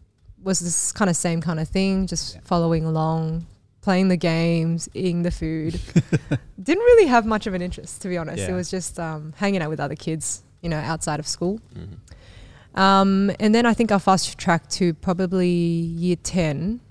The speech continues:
Speaker 1: where I got introduced into a youth group
Speaker 2: Yeah.
Speaker 1: at church.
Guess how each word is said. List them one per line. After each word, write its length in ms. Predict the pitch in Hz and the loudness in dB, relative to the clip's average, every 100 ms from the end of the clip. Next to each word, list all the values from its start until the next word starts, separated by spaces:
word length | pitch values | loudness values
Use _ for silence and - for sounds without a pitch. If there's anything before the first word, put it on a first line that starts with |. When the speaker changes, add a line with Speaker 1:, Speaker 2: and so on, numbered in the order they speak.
| - | -4
Speaker 1:
where 160 | 180 | 0
I 120 | 170 160 | 2 2
got 320 | 160 156 - - - | 0 -2 -2 -16 -4
introduced 520 | 208 170 170 175 - | -2 0 0 0 0
into 200 | 170 160 160 | -2 -2 -2
a 40 | |
youth 280 | 156 180 - | 0 -2 0
group 320 | 208 254 - - _ _ | -2 -2 -10 -20 _ _
Speaker 2:
Yeah. 220 | 131 117 123 147 - _ - - | -8 -6 -6 -12 -20 _ -12 0
Speaker 1:
at 160 | 202 - | 2 2
church. 340 | 202 190 | 0 -2